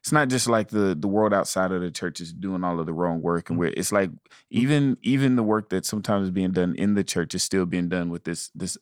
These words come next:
Speaker 1: other mindset that's adopted by the culture. And so I guess if you could, 'cause I know this is a, a area you've given a lot of thought, like, how do we, if we wanna, you know, kinda go back to first things, if you will, of if we wanna start to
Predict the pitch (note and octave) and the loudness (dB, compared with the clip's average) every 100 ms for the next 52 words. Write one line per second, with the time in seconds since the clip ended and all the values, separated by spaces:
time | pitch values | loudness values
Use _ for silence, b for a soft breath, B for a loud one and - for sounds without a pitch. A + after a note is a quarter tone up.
0 | G2 F#2+ F#2 F2 E2+ F2 E2+ - E2 - | -4 0 0 0 0 0 0 -2 -4 -4
1 | F2+ F2 F2+ - F#2 E2+ D#2+ - G2 - | -6 -2 -2 -2 -2 -4 -4 -2 -2 -2
2 | E2+ - B B B B B B2+ B2+ B2+ | -8 -10 B B B B B 2 4 4
3 | F3 F3 - A2+ B2+ D3+ - C#3 C3 B2+ | 2 2 0 0 0 0 2 4 4 4
4 | - A#2+ A#2 B2+ A#2 - G#2+ F#2 _ F#2 | 2 2 4 4 2 0 -2 -4 _ 2
5 | F2+ - - A2 G#2+ G2+ F#2+ G2+ G#2 G#2 | 4 2 4 4 4 2 0 0 0 2
6 | F#2+ F#2 F2 E2 - G2 F2+ - F#2 - | 2 2 2 -2 0 2 2 2 -2 -2
7 | - B2+ D#3+ F3 D3+ C#3+ C#3 C3+ b b | 2 2 4 2 0 0 0 -2 b b
8 | b b b - A2+ D3 E3+ B2 F2+ - | b b b -4 2 4 4 2 0 -4
9 | C3 A#2 F2+ - A2+ F#2 A2 G#2+ G2+ - | 0 2 2 0 -2 0 2 2 2 -2
10 | - G#2+ G2 - G#2 G2+ F2 F2 - F2 | -2 0 0 0 2 2 0 -2 -4 -2
11 | F2+ E2 D#2+ D2 - F2+ F2 - b b | 0 2 0 -2 -2 0 0 -4 b b
12 | b b A2 G#2 C3+ D3+ D3+ C3+ - - | b b -2 2 2 4 2 2 0 2
13 | A2 G#2 - - G2+ G2 F#2 E2+ | 2 2 0 -2 0 2 2 0